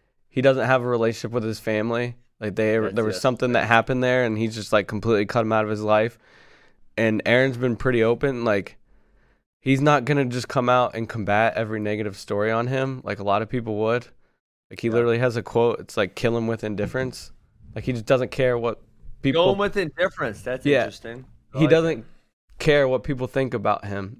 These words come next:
Speaker 1: and he's not gonna take the time to entertain a lot of this stuff, and I
Speaker 2: Hmm.
Speaker 1: think, uh,
Speaker 2: Very interesting.
Speaker 1: maybe that's rubbed people the wrong way some, but he's starting to put himself out there. He does a weekly hit on the Pat McAfee show that's been really popular, and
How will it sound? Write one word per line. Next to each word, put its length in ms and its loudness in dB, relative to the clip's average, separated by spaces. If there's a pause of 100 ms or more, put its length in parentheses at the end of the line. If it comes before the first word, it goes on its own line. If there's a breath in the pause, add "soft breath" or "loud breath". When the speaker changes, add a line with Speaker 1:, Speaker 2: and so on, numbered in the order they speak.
Speaker 1:
and 120 -2
he's 180 -2
not 200 4
gonna 200 -2
take 260 -6
the 80 -8
time 320 0
to 120 2
entertain 600 -2 (680 soft breath)
a 20 4
lot 140 6
of 60 2
this 100 -4
stuff, 340 0
and 100 -2
I 40 0
Speaker 2:
Hmm. 60 -2
Speaker 1:
think, 280 -4
uh, 280 0
Speaker 2:
Very 160 -4 (100)
interesting. 400 -20 (140)
Speaker 1:
maybe 240 4
that's 280 0
rubbed 200 2
people 380 0
the 100 -2
wrong 260 2
way 140 2
some, 240 0
but 120 2
he's 160 0
starting 220 2
to 60 -4
put 140 -2
himself 340 -2
out 160 2
there. 140 2
He 40 -2
does 380 0 (1000 soft breath)
a 80 0
weekly 340 2
hit 240 2
on 140 0
the 60 -6
Pat 240 2
McAfee 360 2
show 220 2
that's 160 -4
been 160 4
really 180 2
popular, 720 0
and 220 -6